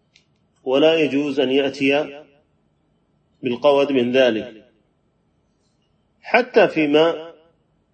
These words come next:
كان يعني واضح. أحيانا قد لا تتوفر الآلة التي يحصل بها المماثلة، وأحيانا قد يصعب، وخصوصا نحن في مثل هذا الزمن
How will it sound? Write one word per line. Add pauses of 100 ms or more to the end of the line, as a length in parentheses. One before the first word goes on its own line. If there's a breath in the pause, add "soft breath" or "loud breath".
(680)
كان (360)
يعني
واضح.
أحيانا
قد
لا
تتوفر
الآلة (1200)
التي
يحصل
بها (380)
المماثلة، (1700)
وأحيانا
قد
يصعب، (280)
وخصوصا
نحن
في
مثل
هذا
الزمن